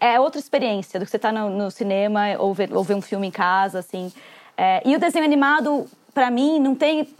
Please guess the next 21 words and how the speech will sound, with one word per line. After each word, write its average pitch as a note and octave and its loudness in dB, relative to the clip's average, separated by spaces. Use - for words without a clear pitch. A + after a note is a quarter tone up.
não, C4+ 0
eu - 0
não C#4 2
me C#4 2
sinto D4 -2
tão C#4+ 0
traída C4+ 0
quanto C4 -2
um C4 0
filme B3 2
cheio B3 0
de A#3+ -4
computação B3 -4
gráfica, G3+ -2
porque - -6
o A3 0
desenho C#4 0
animado C#4 2
já D4 2
é D4+ 0
todo A#3 0